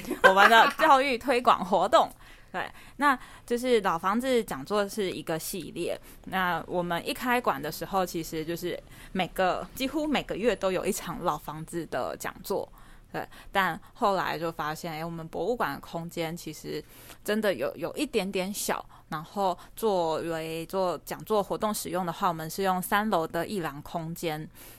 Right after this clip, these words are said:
那三楼艺廊同时间也会有小型的一个展览展出，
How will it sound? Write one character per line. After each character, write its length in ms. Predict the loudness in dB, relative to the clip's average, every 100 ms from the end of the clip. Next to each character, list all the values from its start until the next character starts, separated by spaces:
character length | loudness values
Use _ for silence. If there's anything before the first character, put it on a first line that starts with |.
| -8 -4
那 200 | -2 -4 -14 -18
三 220 | -4 0
楼 120 | 2 2
艺 140 | 0
廊 240 | -4 -6
同 260 | -8 -8 -6
时 200 | -4 -2
间 240 | 0 0
也 100 | -2
会 240 | -4 -4 -2
有 260 | -2 -4
小 260 | -6 -8 -8
型 200 | -8 -6
的 140 | -4
一 100 | -4
个 200 | -4 -6 -6
展 240 | -8 -2
览 200 | -2 -2
展 220 | -6 -8
出， 320 | -6 -4 -4